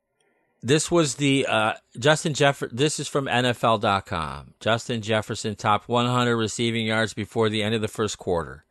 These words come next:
<laughs> That was awesome for him. Jefferson now has eleven career games with a hundred plus receiving yards,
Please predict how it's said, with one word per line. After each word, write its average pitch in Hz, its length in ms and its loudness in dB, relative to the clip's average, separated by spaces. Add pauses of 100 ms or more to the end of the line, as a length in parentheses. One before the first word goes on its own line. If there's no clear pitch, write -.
<laughs> - 180 -20
That 90 380 -10
was 92 120 -8
awesome 85 400 -6
for 76 140 -12
him. 82 300 -8 (800)
Jefferson 143 420 2
now 135 160 6
has 127 160 4
eleven 127 340 2
career 147 280 2
games 123 280 0
with 117 120 0
a 95 80 2
hundred 120 300 0
plus 127 360 0
receiving 127 400 -4
yards, 80 400 -6